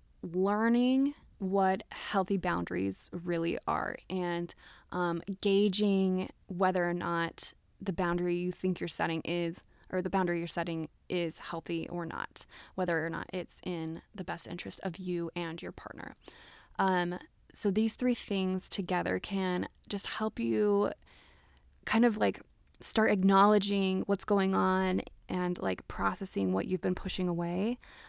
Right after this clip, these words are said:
um, and, uh, hopefully eventually allowing you to get to a point where being open and vulnerable, being honest about what you're feeling, especially with your partner,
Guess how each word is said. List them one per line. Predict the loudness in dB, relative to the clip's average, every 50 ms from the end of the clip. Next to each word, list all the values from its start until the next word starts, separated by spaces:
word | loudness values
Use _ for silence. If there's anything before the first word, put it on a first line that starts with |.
| -20 -12 -4 0
um, | 2 4 4 4 2 0 -2 -4 -6
and, | -2 0 0 0 -2 -6 -12 -16
uh, | -10 -8 -8
hopefully | -8 -2 0 -2 0 4 4 4 4
eventually | 4 4 2 0 0 -2 -2 -2 0 0 0 -2 -2 -4
allowing | -8 -8 -4 -4 -2 0 0 0 2 2
you | 0 0 -2
to | -4 -4 -4 -2 0 0 0 0 -2 -4 -6 -10 _ _ _ _ _ _ _ _ _ _ _ _ _ _ 0 6
get | 6 8 8
to | 8 8
a | 6
point | 6 4 2 4 4
where | 4 6 4 4 4 _ -2 0 2
being | 4 4 4 4 4 2
open | 2 2 2 4 4 4 4
and | 4 4 2 2
vulnerable, | 0 0 0 0 0 0 0 2 2 2
being | 2 2 0 0 0 0
honest | 0 0 0 0 0 0 0
about | 0 0 0 0
what | -2 -2
you're | -2 -4
feeling, | -4 -4 -2 -2 -2 -2 -2
especially | -2 -4 -4 -4 -2 -2 0 0 0
with | 2 2 2 2 2 2 0
your | -2 -2
partner, | -2 -2 -4 -4 -2 -4 -4 -4 -6